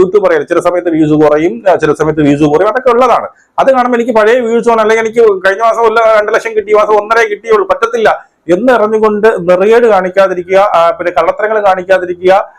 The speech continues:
ആ, ഇതൊക്കെ ചെയ്തു കഴിഞ്ഞാൽ എന്തായാലും, ആ, അതൊന്നും കാണിക്കാതിരുന്നു കഴിഞ്ഞാൽ എന്തായാലും നിങ്ങളുടെ എല്ലാവിധ ആശംസകളും നിങ്ങളുടെ, ആ, പിന്നെ ഈ പറയുന്ന വീടിനും, ആ വീടിന് നല്ലൊരു ഐശ്വര്യമുള്ള വീടാക്കിയിട്ട് നിങ്ങൾക്ക് അവിടെ നന്മയും, ആ, എന്താ പറയുക, സമാധാനവും ഐശ്വര്യമൊക്കെ ഉണ്ടാവട്ടെ എന്ന് ആത്മാർത്ഥമായി പ്രാർത്ഥിച്ചുകൊണ്ട് നിർത്തുന്നു.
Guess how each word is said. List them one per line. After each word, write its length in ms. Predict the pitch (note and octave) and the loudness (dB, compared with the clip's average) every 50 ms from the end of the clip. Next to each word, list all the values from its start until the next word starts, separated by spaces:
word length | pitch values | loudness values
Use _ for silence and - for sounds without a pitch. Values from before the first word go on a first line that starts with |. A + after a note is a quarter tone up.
| _ _ _ _ - - | _ _ _ _ -2 -2
ആ, 40 | F#3 - - - - - | 0 0 -2 -4 -4 -2
ഇതൊക്കെ 220 | A#3+ C4+ C4+ C4+ | -2 0 0 0
ചെയ്തു 220 | A#3 G3+ G3+ G3+ G3+ | 0 2 2 2 2
കഴിഞ്ഞാൽ 300 | G3 F#3+ F#3 G#3 A#3 B3 - | 0 0 0 -2 -2 -2 -2
എന്തായാലും, 440 | F#3+ F#3 F#3+ F3+ F3+ F#3+ F#3+ F#3 F3+ | 0 2 2 2 2 0 -2 0 2
ആ, 140 | F3 F3 F3 | 2 2 2
അതൊന്നും 260 | F3+ F#3 G3+ G#3+ G3+ G3 | 0 -2 -4 -6 -2 0
കാണിക്കാതിരുന്നു 640 | F#3+ F3+ G3 G#3+ G#3 - B3 A#3+ A3+ G#3 G3+ G#3 G3+ | 0 0 0 -2 -2 0 0 2 2 0 0 0 -2
കഴിഞ്ഞാൽ 240 | G3 F#3+ G3 G3+ G#3 | -2 -2 -2 -2 0
എന്തായാലും 260 | F#3+ G3 F#3+ F#3+ F#3 | 0 0 0 0 -2
നിങ്ങളുടെ 260 | F3+ F3+ F3+ F#3 F#3 - - | -4 -2 0 0 0 -2 -2
എല്ലാവിധ 440 | D#3+ E3 F3+ G3+ A3 A3 G#3 G3 G3+ | -2 0 0 2 2 0 0 0 0
ആശംസകളും 840 | G3 F3+ - E3+ E3+ E3 F#3 F3+ D#3 - F3+ F3 F3 F3+ F3+ F3+ | 0 0 0 -2 -2 -4 -6 -14 -8 -4 -2 0 0 0 -2 -4
നിങ്ങളുടെ, 280 | E3+ E3 E3+ E3+ F3 E3+ D#3+ D3 | -8 -8 -4 -2 -2 0 0 2
ആ, 140 | D3 D3 D3 | 2 2 2
പിന്നെ 260 | C#3+ - D#3 D3+ D#3 | 0 -4 -6 -6 -4
ഈ 40 | D#3 | -2
പറയുന്ന 300 | D#3 D3 D3+ D#3 D#3 D#3 | -2 0 0 0 -2 -2
വീടിനും, 380 | D3+ D3+ D#3+ E3+ E3+ D#3+ B2+ - _ _ _ _ - | -2 -2 -2 -2 -2 -4 -6 -8 _ _ _ _ 0
ആ 40 | E3 | 2
വീടിന് 240 | E3+ F3 F3 F3+ F#3 | 2 2 2 2 0
നല്ലൊരു 240 | E3+ E3 F3 E3+ D#3+ | 0 2 2 2 0
ഐശ്വര്യമുള്ള 540 | D#3+ - - - F#3+ F#3 F#3 F3+ F3 E3+ | 0 -2 -4 -4 -2 0 0 0 0 0
വീടാക്കിയിട്ട് 540 | E3 D#3+ D#3+ E3 D#3+ D#3+ D#3+ D#3+ E3 F3 F3 | 0 0 0 0 0 0 0 -2 -4 -4 -2
നിങ്ങൾക്ക് 240 | E3+ E3 E3 E3 F3 | -2 -4 -4 0 0
അവിടെ 280 | D#3+ E3+ D#3+ C#3 - - - - - _ - E3 | 0 2 2 0 0 -2 -8 -20 -20 _ -4 -4
നന്മയും, 440 | E3 E3 F3 F3+ F3+ F3 E3+ E3 | -2 0 2 2 2 2 0 2
ആ, 100 | D#3 D#3+ | 2 2
എന്താ 140 | D#3 D3+ D#3 | 2 2 0
പറയുക, 160 | D3+ D3 D#3 D#3 | 0 0 0 0
സമാധാനവും 840 | D#3 D#3 E3+ E3 E3+ E3 E3+ F3 E3+ E3 B2 - - C3+ C#3 C#3+ | 0 2 2 2 2 0 2 0 0 0 -2 -4 -8 -6 -2 0
ഐശ്വര്യമൊക്കെ 540 | D3+ D#3+ D#3+ - G#3 G3 F#3 F3+ F3+ - A3 | 0 0 0 0 0 0 0 0 0 0 -2
ഉണ്ടാവട്ടെ 420 | G3 E3+ E3 E3+ E3 E3+ E3 F3 | -2 0 0 -2 -2 -2 -2 -4
എന്ന് 140 | E3 D#3+ D#3+ | -2 -2 -2
ആത്മാർത്ഥമായി 460 | D#3 D#3 - F3+ F#3 F3 F3+ E3 D#3+ | -2 0 0 0 0 0 0 -2 0
പ്രാർത്ഥിച്ചുകൊണ്ട് 440 | D#3 D#3+ D3+ D3+ - - E3 D#3+ D#3 | 0 0 -2 -2 -4 -6 -4 -2 -2
നിർത്തുന്നു. 240 | D3 D3 D#3 D#3 | -4 -4 -4 -4